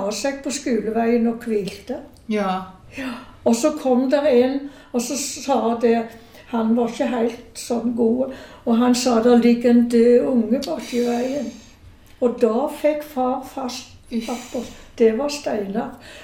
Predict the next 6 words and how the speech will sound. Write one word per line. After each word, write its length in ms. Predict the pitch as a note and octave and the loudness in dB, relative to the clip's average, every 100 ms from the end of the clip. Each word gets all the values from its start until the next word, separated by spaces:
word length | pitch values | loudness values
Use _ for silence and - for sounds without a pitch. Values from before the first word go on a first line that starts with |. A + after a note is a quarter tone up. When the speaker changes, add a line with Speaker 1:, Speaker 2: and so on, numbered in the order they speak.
| - | -4
Speaker 1:
Og 160 | A#3 A3+ | 0 2
han 240 | B3+ C4+ | 2 2
hadde 380 | - C4 A#3 C4 | 0 -2 -2 -4
store 560 | - - C4 A3 C4+ - | -6 0 2 2 -2 -4
problemer 640 | B3+ A#3+ A3+ A3+ A#3 A#3 | -4 0 4 6 6 6
med 360 | A3+ A3 A#3 | 4 2 -2